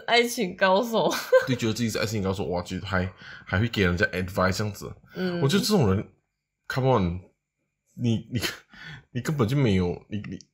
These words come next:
Speaker 2: 你，你凭什么？你懂吗？而且，
Speaker 1: 对。
Speaker 2: 对，而且这些东西就是根本就是纸上谈兵的东西嘛，你自己根本都没有经验，你凭什么 act 到好像你自己好像很厉害这样子？
Speaker 1: 嗯。
Speaker 2: 对，对，对，对，所以我觉得，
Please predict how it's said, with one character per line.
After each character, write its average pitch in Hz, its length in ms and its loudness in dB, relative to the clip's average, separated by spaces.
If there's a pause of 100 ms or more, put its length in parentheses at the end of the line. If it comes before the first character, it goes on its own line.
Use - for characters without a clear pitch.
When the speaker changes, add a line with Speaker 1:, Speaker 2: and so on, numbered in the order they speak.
(180)
Speaker 2:
你， 127 160 -2
你 131 80 4
凭 143 200 2
什 131 160 2
么？ 82 260 0 (500)
你 98 100 -4
懂 87 160 2
吗？ 85 180 -2 (680)
而 - 80 -4
且， 160 480 0
Speaker 1:
对。 113 200 2
Speaker 2:
对， 123 120 -6
而 180 60 0
且 190 200 -10
这 214 120 0
些 196 60 4
东 170 120 2
西 151 140 -2
就 165 120 -4
是 165 60 -6
根 175 140 0
本 113 80 4
就 101 100 0
是 143 300 -2 (400)
纸 101 140 -2
上 135 200 2
谈 87 200 0
兵 92 160 -2
的 98 60 2
东 87 120 0
西 85 140 -8
嘛， 87 120 -2
你 107 80 0
自 160 140 -4
己 143 60 -2
根 123 140 -2
本 101 100 4
都 110 80 0
没 110 100 -2
有 92 80 0
经 92 220 -2
验， 113 160 0
你 95 40 0
凭 101 200 -4
什 98 140 0
么 98 140 2 (120)
act 107 160 -6
到 113 120 4
好 98 120 2
像 107 180 0
你 85 60 -2
自 - 100 -8
己 90 140 -4
好 80 100 -2
像 95 140 0
很 85 80 0
厉 87 80 -2
害 87 200 0
这 87 60 -4
样 85 120 -6
子？ - 160 -16 (180)
Speaker 1:
嗯。 143 640 -10 (220)
Speaker 2:
对， 95 180 0
对， 76 100 -2
对， 80 220 0
对， 80 340 -6
所 143 160 -2
以 135 40 2
我 113 40 4
觉 107 80 2
得， 104 160 4